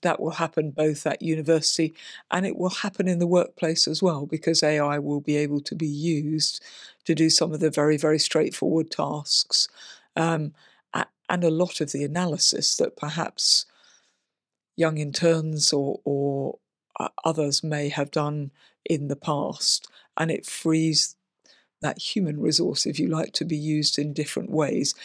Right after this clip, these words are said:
Doesn't mean that you don't, as, as Missus Bassett said, you still need to have the knowledge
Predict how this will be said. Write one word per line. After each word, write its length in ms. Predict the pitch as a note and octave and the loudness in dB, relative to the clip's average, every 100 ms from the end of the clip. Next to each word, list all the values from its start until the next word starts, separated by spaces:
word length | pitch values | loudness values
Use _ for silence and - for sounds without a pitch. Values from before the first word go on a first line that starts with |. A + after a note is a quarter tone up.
| - - | -8 0
Doesn't 320 | F#3 F#3 - | 0 0 -2
mean 360 | D#3+ D#3+ D3+ | 0 0 0
that 180 | D3+ - | -4 -4
you 80 | D#3 | -2
don't, 400 | D#3 D3+ D3 - - _ _ _ _ - | 0 0 -2 -10 -14 _ _ _ _ -6
as, 280 | D3+ C#3 - - | -2 0 0 0
as 140 | D3 | -2
Missus 240 | D#3+ - | -4 -4
Bassett 400 | D3 D#3+ - - | -2 -2 -2 -2
said, 260 | - D#3+ D3 _ _ _ _ _ - | 2 2 0 _ _ _ _ _ -6
you 80 | |
still 240 | D3+ - E3+ | -2 2 2
need 180 | D#3 D3 | 0 -4
to 40 | |
have 140 | C#3+ D3 | -6 -4
the 80 | |
knowledge 880 | D3 D#3+ F3 D3+ F3+ D#3+ D#3+ - - | -6 -2 -2 -2 -2 -4 -4 -4 -4